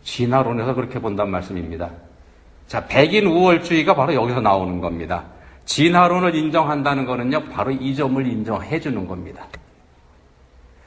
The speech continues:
우리 유색인종에게는 사실은 숨겨져 있는 비밀이었던 거죠.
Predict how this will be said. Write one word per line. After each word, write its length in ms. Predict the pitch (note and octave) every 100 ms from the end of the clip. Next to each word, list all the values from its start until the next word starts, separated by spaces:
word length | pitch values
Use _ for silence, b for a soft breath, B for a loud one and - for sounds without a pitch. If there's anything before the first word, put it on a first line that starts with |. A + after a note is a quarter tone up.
| B B B B -
우리 240 | E3+ D3
유색인종에게는 920 | C#3 E3+ E3+ E3 D#3 D3+ C#3 D3 E3+
사실은 400 | C3 B2 C3+ D#3
숨겨져 640 | D3 - B3 A#3 A3 G3 E3+
있는 300 | C#3+ D#3+ C#3
비밀이었던 580 | C3+ B2+ A2 G#2 G#2+
거죠. 280 | F#2 F#2 F2